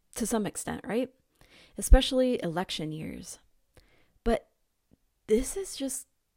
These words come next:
kind of really big right now. It's a wonderful time to share God's love and peace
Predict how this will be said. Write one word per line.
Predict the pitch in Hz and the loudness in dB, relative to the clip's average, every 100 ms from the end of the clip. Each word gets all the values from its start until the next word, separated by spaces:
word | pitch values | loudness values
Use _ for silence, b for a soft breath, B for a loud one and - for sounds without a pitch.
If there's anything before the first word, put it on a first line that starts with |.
| _ _ _ - | _ _ _ -12
kind | - 220 | -8 -6
of | 175 - - _ _ _ _ _ _ - | -8 -14 -20 _ _ _ _ _ _ -10
really | - 175 160 | -4 -2 -4
big | 226 - - - | -6 -6 -8 -10
right | - 269 | -14 -14
now. | 262 240 233 - - _ _ _ _ B B B B | -12 -12 -14 -16 -20 _ _ _ _ B B B B
It's | 226 226 | 0 2
a | 208 | 0
wonderful | 160 202 233 240 226 | 0 0 0 0 -4
time | 220 196 | -4 -6
to | 180 | -6
share | - 175 | -6 -6
God's | - 170 165 - | -6 -8 -8 -8
love | 165 175 202 - - - | -8 -8 -10 -18 -16 -12
and | 165 | -4
peace | - 175 190 - - | -2 -2 -6 -8 -10